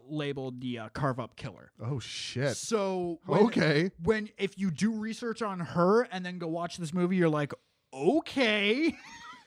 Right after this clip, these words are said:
Speaker 2: Okay.
Speaker 1: There's some weird parallels going on. Yeah, no, this movie is just fantastic.
Speaker 2: It all, all around, like, it seriously, like, it just blew me away. Like, it had a three point four in Letterboxd. That's why I picked it. But god damn,
Speaker 1: And,
Speaker 2: dude.
Speaker 1: and this is one of those movies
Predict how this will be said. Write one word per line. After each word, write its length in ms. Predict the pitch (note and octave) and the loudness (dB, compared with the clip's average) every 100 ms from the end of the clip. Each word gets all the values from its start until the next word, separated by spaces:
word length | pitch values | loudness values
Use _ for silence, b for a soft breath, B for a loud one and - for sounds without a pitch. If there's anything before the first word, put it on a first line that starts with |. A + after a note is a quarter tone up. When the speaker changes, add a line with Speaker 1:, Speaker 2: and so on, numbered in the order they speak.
| B B A#4 B | B B -14 B
Speaker 2:
Okay. 140 | C#3+ | -6
Speaker 1:
There's 380 | - - - G4 | -2 2 2 0
some 380 | - - F#4 E4 | -2 -4 -2 0
weird 340 | C4 A3+ G#3 | 2 2 2
parallels 540 | E3+ G#3+ G3 F#3+ F#3 E3+ | 0 0 0 -2 -2 -2
going 220 | F#3 F3+ | -2 -2
on. 100 | E3 | -2
Yeah, 160 | D#3+ D#3 | -4 -6
no, 140 | D3+ | -6
this 200 | D3 F3+ | -6 -4
movie 220 | F#3+ E3+ C#3+ | 0 -2 -2
is 60 | |
just 160 | B2 A2 | -8 -12
fantastic. 540 | A#2+ G2+ E2+ D#2+ - | -12 -12 -14 -18 -8
Speaker 2:
It 200 | - D#3+ - | 0 0 6
all, 240 | D#3 E3 - | 6 8 8
all 480 | E3+ F3+ F#3+ F#3 | 10 10 10 8
around, 420 | D#3+ D3 C#3 B2+ A#2+ | 4 4 4 2 0
like, 140 | C3 - - | -4 -8 -8
it 160 | D#3+ | -8
seriously, 720 | - - G#3 G3 - F3 D#3 C#3 | -4 0 2 0 0 0 0 -2
like, 160 | D#3 D3 | -4 -6
it 80 | C#3+ C3+ | -8 -12
just 180 | D#3+ | -8
blew 200 | F3 C#4 | 0 2
me 100 | C4+ | 2
away. 160 | C4 C#4+ | 0 0
Like, 160 | F#3 G3 | 0 0
it 60 | |
had 140 | A3 C4 | 0 0
a 40 | |
three 240 | G3+ A3+ B3+ | -2 -4 -4
point 300 | B3 B3 G#3 | 0 0 0
four 160 | A3 | 0
in 60 | G#3+ | 2
Letterboxd. 440 | A3 G3 E3 D3 | 0 2 0 0
That's 160 | D#3+ - | -6 -2
why 140 | G3 | 0
I 40 | D#3 | 0
picked 280 | F#3+ G#3 | -4 -4
it. 180 | D#3 A#2 | -4 -4
But 100 | G2 - _ | -10 -20 _
god 460 | - A3+ A#3+ F3+ G#2 G#2 _ - | -8 -2 0 0 -4 -14 _ -4
damn, 600 | D#3+ A#3+ C#4+ D#3+ G2+ F#2+ - | 4 6 8 6 2 -4 2
Speaker 1:
And, 80 | |
Speaker 2:
dude. 320 | D#3 B3 C4+ A#3 | 4 4 0 -4
Speaker 1:
and 280 | F#3 F#3 F#3 | -4 0 0
this 260 | D3+ G3+ - | 2 0 -2
is 120 | C4 | -4
one 200 | G#3+ A3+ | 0 2
of 80 | A3 | 4
those 240 | G#3+ G3+ | 2 2
movies 640 | F3+ C#3+ A#2+ A2 A2 - | -2 -2 -2 -6 -10 -16